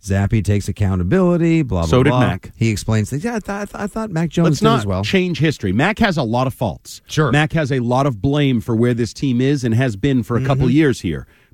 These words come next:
Speaker 2: But let's not pile on. And I think this year in particular, Mac did a good job taking blame. Mac did a good job standing up there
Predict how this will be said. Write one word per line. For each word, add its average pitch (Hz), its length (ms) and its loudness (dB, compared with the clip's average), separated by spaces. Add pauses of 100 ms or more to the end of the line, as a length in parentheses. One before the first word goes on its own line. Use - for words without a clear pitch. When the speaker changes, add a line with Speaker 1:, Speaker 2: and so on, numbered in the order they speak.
Speaker 2:
But 127 100 0
let's 151 240 0
not 214 220 0
pile 170 360 0
on. 113 420 -2 (360)
And 113 200 0 (360)
I 147 160 2
think 185 260 2
this 123 380 0
year 196 240 2
in 180 100 0
particular, 92 720 -4 (360)
Mac 135 280 0
did 147 140 0
a 117 60 2
good 143 200 0
job 120 300 0
taking 82 380 -4
blame. 67 420 -10
Mac 110 280 -4
did 120 140 0
a 104 80 2
good 143 300 0
job 107 280 0
standing 107 540 0
up 87 200 -4
there 73 340 -4